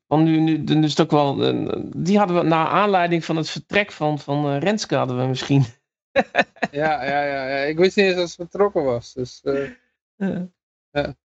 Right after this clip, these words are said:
Speaker 2: Maar ja, als het goed is, zit hij nou in, in, eh, Florida, dus.
Speaker 1: Oh jee.
Speaker 2: Ja.
Speaker 1: Ja, we zijn toch aan het skypen. Maar goed, dan heb je dag en
Speaker 2: Ja,
Speaker 1: nacht,
Speaker 2: dan had
Speaker 1: eh.
Speaker 2: hij inderdaad wel erbij, even erbij gekund. Maar ja, ik denk die zit even te genieten natuurlijk.
Speaker 1: Ja.
Speaker 2: Ja.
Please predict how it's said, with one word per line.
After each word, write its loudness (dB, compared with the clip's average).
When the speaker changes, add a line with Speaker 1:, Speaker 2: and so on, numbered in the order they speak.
Speaker 2:
Maar 2
ja, 2
als -2
het -2
goed 4
is, -8
zit -8
hij -4
nou 0
in, -4
in, -6
eh, -4
Florida, -2
dus. -10
Speaker 1:
Oh 0
jee. -4
Speaker 2:
Ja. -8
Speaker 1:
Ja, 0
we 0
zijn 0
toch -2
aan 0
het -4
skypen. -4
Maar 0
goed, -2
dan -2
heb -6
je -6
dag -4
en -4
Speaker 2:
Ja, 2
Speaker 1:
nacht, 0
Speaker 2:
dan 0
had -2
Speaker 1:
eh. -6
Speaker 2:
hij -2
inderdaad -2
wel -4
erbij, -2
even -10
erbij 2
gekund. -4
Maar -2
ja, 2
ik -2
denk 0
die -4
zit -14
even -4
te -20
genieten -6
natuurlijk. -6
Speaker 1:
Ja. -2
Speaker 2:
Ja. -8